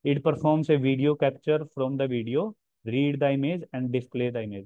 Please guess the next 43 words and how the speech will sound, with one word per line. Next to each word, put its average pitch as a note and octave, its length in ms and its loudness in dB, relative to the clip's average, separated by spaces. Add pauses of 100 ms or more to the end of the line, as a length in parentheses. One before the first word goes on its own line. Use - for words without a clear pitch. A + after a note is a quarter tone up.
So C3+ 100 -4
जैसे C3 280 0
name C#3 280 0
से D#3 100 -2
ही D3 80 -2
समझ C3+ 220 -4
में C3 120 -4
आ A#2 60 -4
रहा B2 100 -2
है, C3 60 -6
basically C#3+ 360 0
क्या C#3 160 -2
करता B2 240 -6
है A#2+ 80 0
कि A#2+ 100 -8
ये D#3 180 -4 (340)
एक C#3 160 2
video D3 260 6
लेता D3 260 4
है, D#3 60 4
उसको D3+ 260 0
frame C#3+ 260 -2
by C3+ 160 2
frame C#3 280 -4
divide B2+ 300 -2
कर A#2 120 -4
लेता A2+ 260 -4
है D#3 80 0
और C#3 260 -2
उसमें C#3+ 500 -4
से, D3+ 220 -6 (520)
आ, A#2 300 0
basically C3 560 2
एक C#3+ 220 2
capture C3+ 360 -2
को C#3+ 200 2
या C3+ 160 2
उस - 360 -4
image B2+ 280 -4
को C#3 140 -2
वो B2+ 120 -2
दिखाते G#2 420 -6
हैं, F2 80 -10